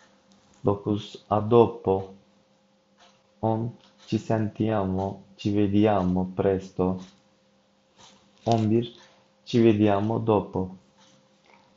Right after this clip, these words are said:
Bu ifadeleri selamlama ifadeleri olarak İtalyanca'da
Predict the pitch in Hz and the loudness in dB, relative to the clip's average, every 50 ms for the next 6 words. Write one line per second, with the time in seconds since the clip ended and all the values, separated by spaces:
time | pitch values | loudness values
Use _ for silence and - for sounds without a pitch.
0 | _ _ _ - - 123 120 113 113 - 101 98 95 95 95 92 92 98 95 107 | _ _ _ 0 2 4 4 2 2 2 2 2 2 2 2 2 2 0 2 2
1 | 117 127 - - - - _ _ _ _ _ _ _ _ _ _ _ - - 107 | 0 0 -2 -6 -16 -20 _ _ _ _ _ _ _ _ _ _ _ -4 -2 0
2 | 107 104 101 101 101 95 95 95 92 92 95 101 98 - - _ _ _ _ _ | 2 2 2 0 -2 -2 -2 -2 -2 -4 -4 -6 -8 -10 -18 _ _ _ _ _
3 | _ - - 98 - - 104 98 92 92 92 90 90 87 92 - - - 104 101 | _ -12 -12 -10 -6 -4 -4 -2 -2 -2 -4 -4 -4 -4 -6 -8 -6 -6 -4 -4
4 | 95 92 95 92 95 - - - - 107 107 101 98 98 95 95 90 92 92 90 | -4 -4 -6 -6 -8 -14 -12 -6 -4 -4 -4 -4 -4 -6 -6 -6 -6 -6 -6 -6
5 | 95 98 101 | -6 -8 -10